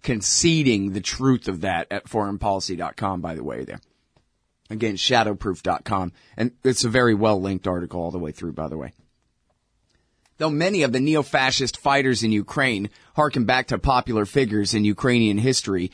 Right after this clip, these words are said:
who allied with the Nazis, few Americans, and even fewer American policymakers, typically cast a fond gaze at the ideology or history of the Third Reich.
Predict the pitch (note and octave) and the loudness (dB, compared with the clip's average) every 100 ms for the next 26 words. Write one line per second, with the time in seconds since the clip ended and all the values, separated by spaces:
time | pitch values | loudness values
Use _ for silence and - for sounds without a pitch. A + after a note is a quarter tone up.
0 | - - B2+ G#2+ A#2+ A#2+ A2+ G#2+ F#2+ G#2 | -8 2 4 4 4 4 2 -2 -2 2
1 | A#2+ A#2+ - F#2 F#2 - - - _ - | 2 2 0 -2 -2 -4 -8 -20 _ -4
2 | E3 F#3 D3 D3+ D#3 C#3 F#2+ G#2 - - | 2 4 4 4 4 2 0 -2 -4 -8
3 | - A#2+ C#3+ C3 A2+ D#3+ F3+ C3+ A2 B2+ | 0 4 4 4 0 2 4 6 6 4
4 | B2 A#2+ G2+ C3+ D3 D3 - G2 F2+ E2+ | 4 2 -2 0 2 2 2 0 -2 -4
5 | F#2 G2 - - - F3 D#3+ C3 B2 D#3 | -4 -6 -8 -12 0 0 2 0 0 2
6 | C#3+ C3 - F#2+ - C3+ B2+ A2 G2+ B2+ | 2 2 0 -4 0 2 4 2 2 4
7 | C3+ G#2 G2+ A2+ G#2 A2+ B2 B2+ A#2 A#2+ | 4 4 4 0 0 0 2 2 4 4
8 | B2+ B2+ A2 G2 G2+ G2+ G2 B2+ D#3 - | 4 2 0 -2 0 0 0 0 0 0
9 | G2 F#2 G2 G#2 F#2+ G2 - C3+ A#2 G#2 | -2 0 2 0 -2 -6 2 4 4 4
10 | G2+ B2 F#2+ - - | 2 2 2 -4 -16